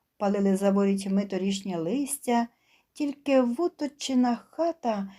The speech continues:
що присіла й почорнішала за зиму ще дужче, стояла посеред того весняного руху і оновлення, одинока і теж ніби сліпа.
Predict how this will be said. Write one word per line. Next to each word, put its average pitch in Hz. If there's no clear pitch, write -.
що -
присіла 294
й 277
почорнішала 262
за 220
зиму 262
ще 202
дужче, 196
стояла 277
посеред 247
того 254
весняного 233
руху 240
і 220
оновлення, 202
одинока 196
і 196
теж -
ніби 196
сліпа. 202